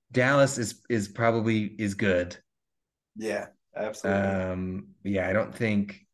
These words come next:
Speaker 1: yeah, yeah, they're, they're, yeah, they're pretty far ahead. They've got Eagle, or they've got Jaguars next week, which that'll be a tough game. Jaguars fighting for a spot, but, you know,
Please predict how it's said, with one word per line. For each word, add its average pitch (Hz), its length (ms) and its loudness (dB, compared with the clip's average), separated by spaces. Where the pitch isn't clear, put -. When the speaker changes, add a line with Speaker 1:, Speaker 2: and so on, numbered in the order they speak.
Speaker 1:
yeah, 87 340 -4
yeah, 95 160 4
they're, 120 260 2
they're, 113 460 -2
yeah, 95 300 -6
they're 117 160 -2
pretty 123 240 0
far 110 240 4
ahead. 101 640 4
They've 117 120 0
got 131 340 0
Eagle, 135 400 0
or 120 160 4
they've 131 180 4
got 117 200 2
Jaguars 117 880 0
next 107 400 -4
week, 107 360 0
which 101 360 -2
that'll 143 180 4
be 151 120 4
a - 180 -4
tough 131 260 -10
game. 107 340 0
Jaguars 104 440 2
fighting 98 300 -2
for 101 100 -2
a 95 40 -2
spot, 98 480 -2
but, 95 260 -2
you 101 140 0
know, 92 160 -2